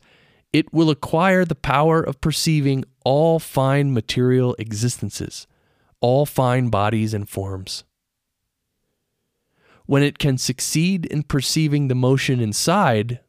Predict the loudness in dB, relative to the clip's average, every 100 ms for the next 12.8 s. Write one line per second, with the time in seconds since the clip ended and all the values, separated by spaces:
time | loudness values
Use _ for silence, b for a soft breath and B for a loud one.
0 | _ -4 -4 -4 0 2 4 2 -2 -8
1 | -12 _ _ _ _ _ _ _ _ _
2 | _ _ _ -4 -2 0 0 2 2 2
3 | 0 -2 _ -6 -4 -4 0 2 2 2
4 | 0 -2 -4 -2 0 2 2 0 -2 -2
5 | -4 -2 -2 0 -2 -6 -10 -12 b b
6 | b b b b -4 0 0 0 0 2
7 | -2 -8 -4 0 2 2 0 0 0 0
8 | -2 -6 -12 b b b b b 0 2
9 | 4 2 0 2 2 4 4 4 2 2
10 | -2 -2 0 0 2 2 0 0 -2 -2
11 | -2 0 -2 -4 -8 -8 -8 -6 -4 -2
12 | -4 -4 -4 -4 -6 -10 -12 -12